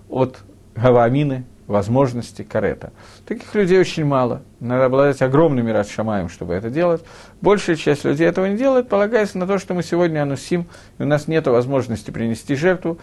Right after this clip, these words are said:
либо потому что мы не знаем, как галаха по Рамбаму, либо, или по Райвиду,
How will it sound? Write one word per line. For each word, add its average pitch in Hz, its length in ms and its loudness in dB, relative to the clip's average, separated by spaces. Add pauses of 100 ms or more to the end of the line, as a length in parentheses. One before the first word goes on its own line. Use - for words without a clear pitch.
(240)
либо 180 320 0
потому 127 240 0
что 123 180 -4
мы 123 60 -2
не 123 80 0
знаем, 127 300 -2
как 113 160 0
галаха 113 380 2
по 101 120 -2
Рамбаму, 101 380 -2
либо, 104 340 -8 (160)
или 107 200 -4
по - 140 2
Райвиду, 175 480 0